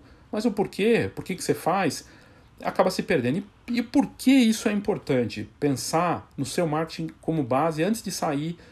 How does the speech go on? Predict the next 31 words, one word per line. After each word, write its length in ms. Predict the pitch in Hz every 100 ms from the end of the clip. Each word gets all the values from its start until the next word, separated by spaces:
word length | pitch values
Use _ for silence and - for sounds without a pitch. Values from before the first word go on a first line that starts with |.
| -
atacando 680 | 139 160 - 151 151 151 151
no 120 | 147
digital. 600 | 135 147 143 107 95 - - - - -
Porque 500 | 254 262 - 240 240 240 - -
você 260 | 220 - 220
vai 120 | 208
fazer 500 | 202 160 170 190 -
igual 320 | 175 170 175
a 40 |
todo 220 | 175 185 190
mundo, 400 | 143 113 95 92 _ - - - -
né? 120 | 131
Uma 120 | 139
estratégia 640 | 135 165 147 143 143 147 139
de 80 |
comunicação 880 | 123 135 131 123 117 - 151 160 151
sem 320 | 139 - 156
ter 420 | 143 151 147 151 -
personalidade, 800 | - 139 139 127 113 127 143 139 127
sem 200 | - 151
a 40 |
tua 140 | 147
identidade, 720 | 143 135 135 107 104 127 131 123
sem 160 | -
aquilo 240 | 139 156 151
que 60 |
você 80 | -
acredita. 680 | 160 202 143 104 107 92 - - -
E 60 | 226
fica 520 | - 254 262 151 147 - _
capenga. 640 | 156 - - 104 92 82